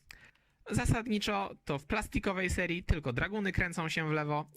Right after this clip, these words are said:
więc zostawmy ten temat i przejdźmy do konkretnych części. Attack Ring. Mały, lekki i niestety niezbyt przydatny. No słabo generalnie. Oczywiście, jak już wspomniałem, nie mamy tu zbyt wielu opcji do wyboru przy lewoskrętnym ataku,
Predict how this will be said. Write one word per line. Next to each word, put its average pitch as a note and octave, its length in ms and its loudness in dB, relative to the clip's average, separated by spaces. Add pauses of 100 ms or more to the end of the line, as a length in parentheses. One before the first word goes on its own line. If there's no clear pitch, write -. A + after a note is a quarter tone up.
więc A#3 200 0
zostawmy D3 440 2
ten C3+ 200 -2
temat C3 340 -2
i D3+ 100 4
przejdźmy B2 400 0
do G#2+ 220 0
konkretnych A2 540 0
części. - 480 -4 (880)
Attack - 340 -2
Ring. - 240 -6 (520)
Mały, G#3+ 460 2
lekki C#3+ 580 0 (400)
i A3 200 0
niestety C#3 680 0
niezbyt A2 360 0
przydatny. - 520 -4 (500)
No G3 100 -2
słabo F#3+ 280 -2
generalnie. F#2 600 -2 (580)
Oczywiście, G#3 480 0
jak F3 160 0
już D3+ 140 2
wspomniałem, D3 560 0
nie G3 100 0
mamy G3+ 220 0
tu B2+ 120 -4
zbyt A#2 200 0
wielu A#2 260 2
opcji A#2 300 -2
do A2 100 2
wyboru G#2+ 380 0
przy - 180 -2
lewoskrętnym G#2 640 -2
ataku, G#2+ 440 -2